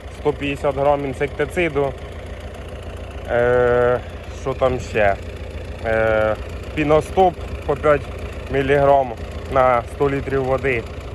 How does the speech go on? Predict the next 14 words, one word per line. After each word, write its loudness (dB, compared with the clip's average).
Наче 2
все. 2
В -8
принципі, 0
гербіцид, 6
інсектицид, 2
прилипач. 4
А, 4
ну, -4
прилипач 2
казав. 2
Прилипач, 4
е, 0
піностоп. 2